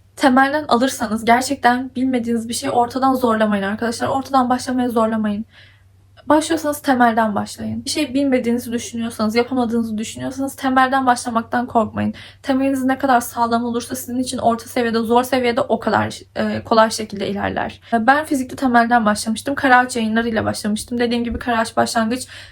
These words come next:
e, serisi vardı. Hem T Y T hem A Y T için ondan yararlanmıştım. Orta seviye artık ben biraz biliyorum dedikten sonra Bilgi Sarmalı ve üç dört beşten yararlanmıştım. İki kitaptan da. Gerçekten özellikle A Y T kısmına ne kadar kaynak çözerseniz o kadar iyi ama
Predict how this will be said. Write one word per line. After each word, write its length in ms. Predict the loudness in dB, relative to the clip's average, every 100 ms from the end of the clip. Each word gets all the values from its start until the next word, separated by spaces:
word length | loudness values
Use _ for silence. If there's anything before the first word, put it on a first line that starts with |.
| -4
e, 260 | 2 4 4
serisi 480 | 0 -2 -2 -2 0
vardı. 400 | 2 2 -2 0
Hem 160 | 0 0
T 100 | -4
Y 80 |
T 100 | 0
hem 100 | 2
A 80 | 2
Y 100 | 2
T 120 | -2
için 240 | -8 -8 2
ondan 240 | 4 4 2
yararlanmıştım. 840 | 2 0 0 -2 -6 -6 -4 0
Orta 160 | 0 0
seviye 280 | -2 2 4
artık 320 | 4 0 2
ben 260 | 2 2 -8 -16 0
biraz 280 | 4 4 2
biliyorum 480 | 0 2 0 -2 -10 _ -20 _ 0
dedikten 400 | 0 2 2 2
sonra 460 | 0 0 2 0 -2 0
Bilgi 240 | 0 0
Sarmalı 440 | 2 2 2 0 -4
ve 60 |
üç 140 | 0 0
dört 200 | 2 0
beşten 260 | 0 0
yararlanmıştım. 920 | 2 2 2 2 -2 -6 -8 -8 -8 -10 _ _ _ _ _ -8
İki 240 | -8 -8
kitaptan 540 | -8 -6 -4 0 0 2
da. 180 | 0 0 -10 -20 _
Gerçekten 580 | 2 2 0 2 2 0
özellikle 380 | 2 2 2 2
A 120 | 2
Y 100 | 2
T 120 | -2
kısmına 360 | -6 -8 -4 2
ne 140 | 2
kadar 280 | 4 2 2
kaynak 360 | 0 -2 -2 -4
çözerseniz 500 | 0 0 2 -2 -2
o 100 | -4
kadar 240 | -2 -2
iyi 160 | 0 2
ama 220 | 2